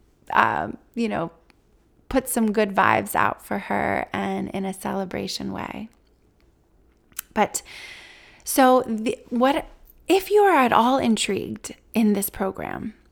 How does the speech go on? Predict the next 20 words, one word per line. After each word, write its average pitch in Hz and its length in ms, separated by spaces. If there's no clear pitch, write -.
I 208 140
am 220 200
having 262 760
this 214 380
coming 226 340
Monday. - 460
So 202 360
if 202 120
you're 202 120
listening 285 520
now, 220 520
<laughs> - 80
if 254 200
you're 247 140
listening 262 420
when 208 180
this 196 160
podcast 202 560
drops 208 360
or 190 200